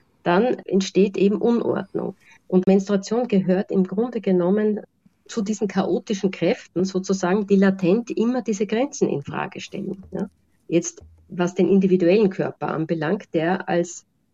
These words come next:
Modell für den Sozialkörper gilt. Also wenn man das an der individuellen Frau zum Beispiel, jetzt auf die Menstruation bezogen,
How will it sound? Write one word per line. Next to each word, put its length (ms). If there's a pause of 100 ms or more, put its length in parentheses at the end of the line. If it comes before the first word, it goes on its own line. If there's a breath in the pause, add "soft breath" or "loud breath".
(140)
Modell 760
für 160
den 180
Sozialkörper 720
gilt. 380
Also 220
wenn 160
man 100
das 300 (260 soft breath)
an 140
der 100
individuellen 880 (180)
Frau 540
zum 240
Beispiel, 640
jetzt 240 (360)
auf 140
die 100
Menstruation 560
bezogen, 460